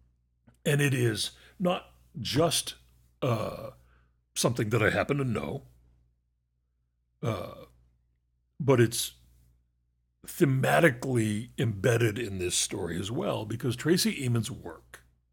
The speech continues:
is very autobiographical, or at least at that time it was. When she was new and she came along in the nineties. It was new,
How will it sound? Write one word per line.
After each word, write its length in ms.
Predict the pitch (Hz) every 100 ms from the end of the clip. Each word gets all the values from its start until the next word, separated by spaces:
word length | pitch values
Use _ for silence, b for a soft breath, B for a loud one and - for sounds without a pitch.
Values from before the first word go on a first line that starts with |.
| _ _ B B B B
is 160 | - 113
very 540 | 101 120 120 117 127 - _ _ _
autobiographical, 800 | 131 98 95 98 - 85 - 113
or 160 | 107 120
at 100 | 139
least 260 | 170 143 -
at 160 | 120 -
that 180 | 113
time 340 | - 127 90 -
it 120 | -
was. 320 | 113 - -
When 80 | 120
she 140 | - 123
was 160 | 107
new 260 | 131 143 131
and 80 | 120
she 100 | -
came 180 | 120 101
along 260 | 90 87
in 60 | 90
the 60 |
nineties. 340 | 78 71 - - B B B B B
It 40 |
was 140 | 101 117
new, 400 | 139 139 139